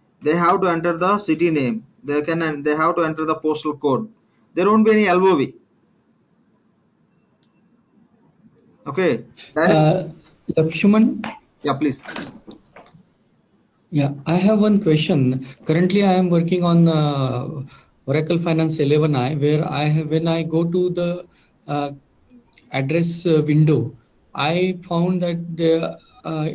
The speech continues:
Speaker 2: initially we select the Northern European as a, uh,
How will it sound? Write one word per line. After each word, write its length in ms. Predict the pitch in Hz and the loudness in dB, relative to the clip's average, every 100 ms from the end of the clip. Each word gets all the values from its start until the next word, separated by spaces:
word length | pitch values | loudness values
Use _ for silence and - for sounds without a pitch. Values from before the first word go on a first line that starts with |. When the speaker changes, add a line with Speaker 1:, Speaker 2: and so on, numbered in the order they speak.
| 160 | -2
Speaker 2:
initially 380 | 170 175 175 175 | -2 0 0 0
we 140 | 180 | 0
select 460 | 180 165 165 170 175 | -2 -4 -4 -6 -2
the 80 | |
Northern 420 | 170 147 143 170 165 | 0 0 -2 -2 -2
European 640 | 160 165 160 165 165 170 | 0 0 0 -2 -2 -4
as 260 | 165 147 147 | -6 -6 0
a, 380 | 160 156 151 156 _ _ _ _ _ - | 2 2 0 -4 _ _ _ _ _ -12
uh, 300 | 147 139 | -6 -4